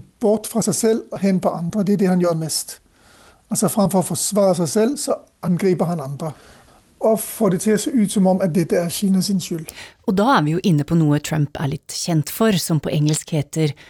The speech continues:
Speaker 2: whataboutism. Vi har ikke noe godt norsk ord for det, men i språkteigen så har vi kalt det hva med disme.
Speaker 1: Riktig. For det er jo en sånn du ofte ser når noen blir angrepet for noe som de har vanskelig ved å håndtere, så vil de ofte svare med,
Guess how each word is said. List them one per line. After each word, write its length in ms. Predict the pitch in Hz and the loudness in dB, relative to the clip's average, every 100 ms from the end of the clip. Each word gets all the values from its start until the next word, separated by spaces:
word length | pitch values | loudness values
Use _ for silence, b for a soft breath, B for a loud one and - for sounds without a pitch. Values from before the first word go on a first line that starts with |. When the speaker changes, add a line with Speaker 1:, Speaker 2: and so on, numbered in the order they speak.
| B | B
Speaker 2:
whataboutism. 1300 | - 165 170 - 170 170 165 - 208 165 - 262 214 B B B B B - | -4 0 0 0 0 2 0 -2 -4 -2 2 2 2 B B B B B -4
Vi 80 | |
har 80 | 156 | -2
ikke 80 | 202 | 0
noe 140 | 190 175 | 0 -2
godt 100 | - 185 | -2 0
norsk 400 | 180 - - - | 0 0 -6 -2
ord 160 | 202 180 | 0 2
for 160 | 240 | 2
det, 80 | 247 | 4
men 160 | 202 190 | 4 4
i 60 | 190 | 2
språkteigen 680 | - 160 - 160 156 185 175 | 0 -2 0 -2 2 2 2
så 220 | - 151 | 0 -2
har 80 | 156 | 0
vi 80 | - | 0
kalt 240 | 147 135 165 | -4 -2 0
det 140 | 160 B B B - | 0 B B B -2
hva 240 | 147 160 | 2 4
med 160 | 156 160 | 4 2
disme. 340 | - - - - - - 180 | -2 -6 -8 -12 -16 -12 -2
Speaker 1:
Riktig. 640 | 185 185 - 226 175 - _ _ B B B B | 0 0 -2 0 0 0 _ _ B B B B
For 140 | - 180 | -2 2
det 60 | |
er 60 | 269 | 2
jo 60 | 262 | 2
en 40 | |
sånn 160 | 226 208 | 2 2
du 60 | |
ofte 300 | 233 196 196 196 | 4 2 0 0
ser 220 | 214 196 180 | 2 2 2
når 160 | 180 | 0
noen 240 | 175 190 196 | 2 2 2
blir 160 | 233 - | 0 0
angrepet 540 | 190 190 190 196 196 - | 0 0 2 0 0 0
for 140 | 185 | 0
noe 180 | 165 185 185 | 2 0 2
som 100 | 185 | 2
de 60 | 175 | 2
har 80 | 165 | 2
vanskelig 320 | 160 170 208 | 0 0 2
ved 120 | 170 | 2
å 20 | 170 | 2
håndtere, 440 | 165 220 220 180 202 B B B B B B | 0 2 4 4 0 B B B B B B
så 180 | - 220 | -2 2
vil 80 | 196 | 4
de 80 | 214 | 2
ofte 300 | 196 185 190 | 0 -2 -4
svare 320 | - 190 190 190 | 0 2 4 2
med, 160 | 185 | -2